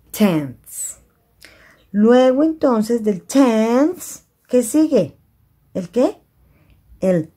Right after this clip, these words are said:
hundredths. Escribimos acá grande, hundredths, hundredths, hundredths, right? En el número cuatro.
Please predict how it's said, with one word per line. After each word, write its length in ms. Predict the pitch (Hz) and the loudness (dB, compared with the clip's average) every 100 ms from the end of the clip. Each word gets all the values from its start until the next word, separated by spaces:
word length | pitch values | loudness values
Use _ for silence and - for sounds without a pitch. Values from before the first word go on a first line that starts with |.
| - - | -6 0
hundredths. 1600 | 262 285 269 262 208 175 - - - - - - - - - - _ _ _ _ _ _ _ _ _ | 2 2 2 4 6 4 0 -20 -20 -14 -12 -12 -14 -16 -18 -20 _ _ _ _ _ _ _ _ _
Escribimos 560 | - - 180 165 170 208 | -20 -8 -4 -4 -4 -6
acá 300 | 208 165 156 | -8 -6 -6
grande, 680 | 143 185 202 226 233 285 311 _ _ _ - 208 | 0 2 2 0 0 -2 -4 _ _ _ -12 -4
hundredths, 1700 | 208 208 208 214 214 208 196 185 185 156 131 _ - - - - _ _ _ _ _ _ - | 0 2 2 2 2 0 -2 -2 0 0 -2 _ -20 -20 -20 -20 _ _ _ _ _ _ -12
hundredths, 1200 | 185 190 185 185 175 175 151 - _ _ - - _ _ - _ _ _ _ _ _ _ - _ _ _ _ _ _ _ - _ _ - | -8 -6 -4 -6 -2 0 0 -6 _ _ -20 -20 _ _ -20 _ _ _ _ _ _ _ -20 _ _ _ _ _ _ _ -20 _ _ -4
hundredths, 1000 | 214 220 170 156 - _ - - - - _ _ _ _ _ | 0 2 0 -4 -8 _ -18 -16 -16 -18 _ _ _ _ _
right? 400 | 165 196 339 - - _ _ _ _ _ | 0 0 0 -6 -20 _ _ _ _ _
En 140 | 165 165 | -4 -2
el 100 | 156 | 0
número 340 | 143 147 160 | -2 -6 -2
cuatro. 360 | 208 180 - | -2 -2 -10